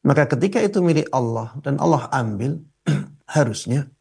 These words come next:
kita rela. Harusnya kita sabar. "Wa lahu ma a'ta." Ini juga hiburan bagi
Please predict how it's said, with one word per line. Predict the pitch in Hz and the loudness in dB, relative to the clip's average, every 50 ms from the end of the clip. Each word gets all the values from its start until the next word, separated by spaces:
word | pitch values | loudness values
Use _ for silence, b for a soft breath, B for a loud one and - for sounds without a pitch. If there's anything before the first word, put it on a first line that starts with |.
| _ _ | _ _
kita | - 135 143 143 151 | -4 -2 0 0 2
rela. | 180 185 175 151 139 147 - _ _ _ _ _ _ _ _ _ _ _ _ _ _ _ _ _ _ _ _ _ _ _ _ - | 2 0 0 -2 -4 -8 -10 _ _ _ _ _ _ _ _ _ _ _ _ _ _ _ _ _ _ _ _ _ _ _ _ 4
Harusnya | 151 165 202 220 214 - 202 175 | 4 6 6 4 2 0 -2 -2
kita | 175 165 - | -2 -2 -4
sabar. | 151 - - 156 143 135 127 127 - _ _ _ _ _ _ _ _ _ _ _ _ _ _ _ _ _ _ _ _ _ _ _ _ _ _ _ _ _ _ B B B B B B | -4 -4 -4 -4 -4 -6 -8 -10 -14 _ _ _ _ _ _ _ _ _ _ _ _ _ _ _ _ _ _ _ _ _ _ _ _ _ _ _ _ _ _ B B B B B B
"Wa | - 156 190 | 4 6 6
lahu | 214 240 226 185 214 208 | 6 4 2 2 2 2
ma | 208 202 208 | 2 2 0
a'ta." | - - - 85 - - - - - 117 117 - | -2 -2 -4 -6 -6 -6 -6 -6 -6 -6 -4 -2
Ini | 131 131 135 | -2 0 0
juga | 123 131 123 135 135 | 0 0 0 0 2
hiburan | 139 135 131 147 175 170 143 135 120 117 120 120 - - _ _ _ _ _ _ _ _ _ _ _ _ _ | 2 2 2 2 2 2 0 0 -2 -4 -6 -8 -10 -14 _ _ _ _ _ _ _ _ _ _ _ _ _
bagi | - 127 117 110 120 120 120 120 120 | 2 2 4 4 2 2 0 0 -2